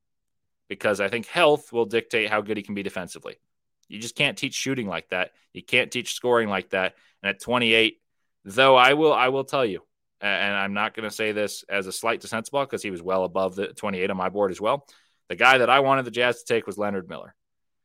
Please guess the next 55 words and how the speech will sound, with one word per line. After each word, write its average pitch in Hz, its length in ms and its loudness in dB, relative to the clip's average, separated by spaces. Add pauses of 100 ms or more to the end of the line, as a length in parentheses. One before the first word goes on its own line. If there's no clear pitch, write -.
(280)
And 98 280 0
I 110 120 2
think 117 240 -4
Leonard 123 320 -2
Miller 120 460 2 (340)
has 101 200 -2
a 95 100 -6
very 107 340 -2
good 101 160 -6
chance 95 260 -6
of 90 80 -14
being 90 220 -10
someone 90 280 -10
that's 85 180 -12
a 82 40 -12
thorn 87 280 -6
in 85 40 -12
the 85 60 -14
Jazz's 82 340 -10
side 82 220 -6
in 82 80 -14
terms 82 240 -14
of 80 120 -10 (140)
helping 92 360 -6
the 82 80 -12
Timberwolves 87 520 -8
enormously. 76 520 -14 (920)
But 151 160 8
in 131 140 4
sum, 143 420 4 (340)
the 107 80 -6
Jazz 135 440 4
likely 156 340 2
emerge 147 300 2
with 127 100 -8
guys 127 300 4
ahead 127 240 2
of 143 40 0
their 139 100 2
respective 139 440 -4
picks. - 240 -4
I 92 60 -4
mentioned 113 420 -4
that 101 140 -4 (120)
Keyonte 123 380 -2
George, 127 260 0
I 127 60 -4
could - 160 -12
see 123 300 -4
an 110 80 -2
argument 120 340 -2
as 107 100 -6
high 127 140 2
as 127 100 0
five. 143 380 0